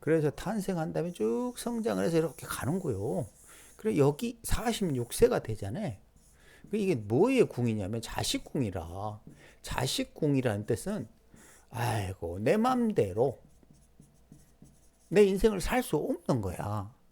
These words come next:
그런 걸 뭐라 그러냐면 이게 편관이라고 그런다고. 이건 강압적이고 강제적이에요.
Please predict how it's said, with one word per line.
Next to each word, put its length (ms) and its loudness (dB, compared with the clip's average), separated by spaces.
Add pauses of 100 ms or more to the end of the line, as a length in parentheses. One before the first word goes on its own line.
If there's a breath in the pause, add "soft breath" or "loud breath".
(140)
그런 320 6
걸 140 2
뭐라 260 0
그러냐면 420 -6
이게 180 -6
편관이라고 800 -4
그런다고. 480 -18 (640 soft breath)
이건 220 0
강압적이고 1120 0
강제적이에요. 1160 -2